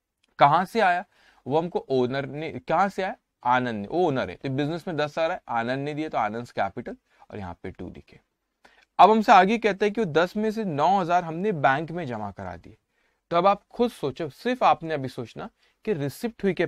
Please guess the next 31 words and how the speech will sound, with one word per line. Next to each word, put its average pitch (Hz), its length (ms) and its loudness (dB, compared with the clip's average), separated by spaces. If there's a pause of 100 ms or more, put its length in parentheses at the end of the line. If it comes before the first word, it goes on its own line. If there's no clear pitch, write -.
पेमेंट 104 340 -4
हुई, - 120 -10
इस - 160 -4
पे - 160 0
आपका 180 300 4
ध्यान 107 260 -4
होना 92 140 -6
चाहिए 82 240 -14
बेटा। - 160 -20
किस 147 140 -6
पे 196 140 -2
ध्यान 180 180 -4
होना 185 120 -8
चाहिए? 208 240 -8 (420)
रिसिप्ट 151 520 -6
है 196 100 -4
कि 185 100 -6
पेमेंट 87 420 -8
है, - 60 -10
इस 143 100 -10
पे 196 160 -2
बस 175 160 -6
आपका 135 240 -6
ध्यान 101 240 -10
होना 131 260 -6 (180)
चाहिए। 78 340 -12 (1120)
तो 151 60 6
आप 147 200 10
मेरे 180 120 -4
को 190 100 -2
बताओ, 127 340 -4